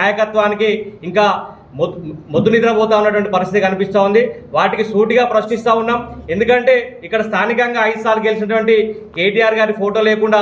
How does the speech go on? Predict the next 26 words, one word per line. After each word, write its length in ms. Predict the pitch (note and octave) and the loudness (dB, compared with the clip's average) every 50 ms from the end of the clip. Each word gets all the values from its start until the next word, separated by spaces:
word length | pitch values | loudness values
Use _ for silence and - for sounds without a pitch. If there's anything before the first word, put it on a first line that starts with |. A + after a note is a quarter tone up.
| G3 G3 F#3 | 2 0 0
మీరు 140 | G3 F#3+ F#3+ F3 | -2 -2 0 0
కార్యక్రమాలు 480 | F3 F#3 G3+ G3+ G3+ G#3 G#3 G3+ G3 G3 G3 | 2 2 2 2 0 0 0 0 0 0 -2
చేపడితే 380 | G3 F#3+ G3 F#3+ F#3+ G#3 G#3 F#3+ F#3+ - - - - - - | -2 0 -2 -2 0 0 0 0 -2 -6 -10 -14 -10 -4 -2
ఖచ్చితంగా 640 | E3 E3+ E3+ D#3+ G#3 G#3 G#3 G3+ G#3 G#3+ A3+ A3+ A#3 A#3+ - - - - - D#3 | -2 -2 0 -2 -2 0 2 2 2 2 2 2 0 0 -2 -6 -12 -8 -6 -4
అడ్డుకుంటాం. 480 | E3 E3+ G#3+ - A3+ A3 - A#3+ B3 A#3+ - - - - D#3 | 2 2 2 4 4 2 4 2 0 0 -4 -12 -14 -10 -6
ఎందుకంటే 380 | F#3 G3+ G3+ A3+ A3 A3+ A#3 A3+ G#3 G#3 - - E3+ | -4 0 0 0 0 0 0 -2 -2 -4 -8 -10 -8
ఈ, 40 | F#3+ G#3 - A#3 - - F#3 | -8 -6 -6 -8 -8 -6 -6
ఈ 40 | G3 F#3+ - | -4 -4 -4
అట్టి 140 | - - A3+ A3+ | -2 -2 0 0
విషయమే 340 | A3+ A3+ A#3+ A#3 A3+ A3+ G#3+ G3+ - - - - - - - | 0 0 0 2 2 2 0 0 -4 -8 -16 -20 -20 -12 -6
శాంతి 220 | E3 D#3+ F#3 F#3+ A3 G#3 | -2 -2 0 0 2 2
భద్రతలకు 420 | G#3 G3 G3+ A3 G#3 G#3+ G#3 A3 G#3+ - - - - C#3 C#3+ | 2 2 2 0 0 0 0 0 0 0 -2 -8 -10 -8 -4
విఘాతం 360 | D#3+ F#3+ G#3 G3+ G#3 A3 G#3 G3 | 0 2 2 2 2 0 0 0
కలగద్దని 380 | F#3+ G3 F#3+ G#3 G3+ G#3 G3+ G3+ | 0 0 0 0 0 2 0 0
చెప్పేసి 320 | G3 G3+ G#3 F#3+ F3+ G3+ F#3 F3+ - - - - D#3 | 2 2 0 0 0 0 -2 -2 -6 -12 -14 -14 -8
ఇట్టి 120 | D3+ G3 F#3 F#3+ | -4 -2 0 0
విషయాన్ని 380 | F#3+ F#3+ G3+ G3 G3+ G#3 G3+ - - - - - C#3 C#3+ | 2 2 2 2 2 2 0 -2 -4 -10 -14 -12 -12 -12
ఎస్పీ 200 | - - F#3 G3 F#3+ | -8 -2 0 2 4
గారి 200 | F#3+ F#3+ F#3+ F#3 | 2 2 0 -2
దృష్టికి 240 | E3+ - G3 E3+ F3+ | -8 -10 -10 -8 -6
తీసుకోవడం 380 | F#3 F3+ F#3 F#3+ F#3 F3+ F3+ F3 F3+ | -6 -6 -4 0 0 2 2 2 0
జరిగింది. 320 | E3 F3 F#3 G3 G3+ A3 B3 A#3+ - - - - - - - E3 | 0 2 2 2 2 2 2 2 -2 -10 -16 -20 -20 -10 -2 2
ఈరోజు 280 | G3 A3+ A#3+ - C4+ C4 B3+ - - - - - D3 E3 | 2 4 4 6 4 4 4 2 -2 -10 -10 -6 -2 0
మాట్లాడుతున్నటువంటి 800 | G3 G#3+ G#3+ A#3 A3+ A3+ G#3 A3 A3+ A#3 G#3+ G#3+ A3 A3 A3 G#3+ | 0 0 0 0 0 0 0 -2 -2 -2 -2 -2 -2 -2 0 0
కాంగ్రెస్ 360 | G#3 A3 A3+ A#3+ A#3+ - A3+ A#3 | 0 0 0 0 -2 -2 0 0
పార్టీ 240 | G#3+ A3 - C4+ C#4 | 0 2 2 0 0